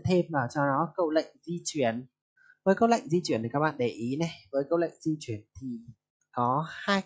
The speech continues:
cách. Thực ra là không phải là hai cách mà là các bạn cần phải chú ý cái cách sử dụng của nhân vật này. Các bạn thấy nhá, ở phần trên thuộc tính của nhân vật đang có một cái đó là hướng di chuyển. Cái hướng di chuyển này thì các bạn sẽ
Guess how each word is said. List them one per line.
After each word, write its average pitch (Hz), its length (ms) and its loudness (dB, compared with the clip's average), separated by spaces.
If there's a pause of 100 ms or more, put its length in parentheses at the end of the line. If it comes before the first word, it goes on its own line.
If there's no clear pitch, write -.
cách. 277 160 -4 (680)
Thực 139 80 -2
ra 165 120 6
là 156 80 4
không 170 160 -4
phải 113 120 0
là 117 60 -6
hai 139 280 -6
cách 214 180 0 (140)
mà 135 120 -6
là 113 120 -6
các 131 80 -2
bạn 131 160 -16
cần 110 180 -10
phải 92 160 -20
chú 147 320 -8
ý 143 280 -4 (120)
cái 160 140 -8
cách 233 180 0
sử 127 200 -4
dụng 135 200 0
của 107 140 -10
nhân 120 140 -4
vật 123 180 -4
này. 120 200 -6 (680)
Các 233 100 6
bạn 196 200 6
thấy 151 200 6
nhá, 220 160 4 (280)
ở 120 360 4
phần 139 320 6
trên 165 200 6
thuộc 175 160 -6
tính 151 140 -4
của 170 60 -4
nhân 151 180 0
vật 139 120 4 (100)
đang 139 220 -4
có 120 200 2
một - 160 -20
cái 117 160 -4
đó 127 120 -2
là 131 340 0
hướng 139 300 4
di 175 320 0
chuyển. 113 280 -4 (1600)
Cái 190 180 6
hướng 196 380 8
di 220 280 0
chuyển 110 340 4
này 127 280 -2
thì 127 120 -2
các 131 100 2
bạn 156 280 -4
sẽ - 60 -20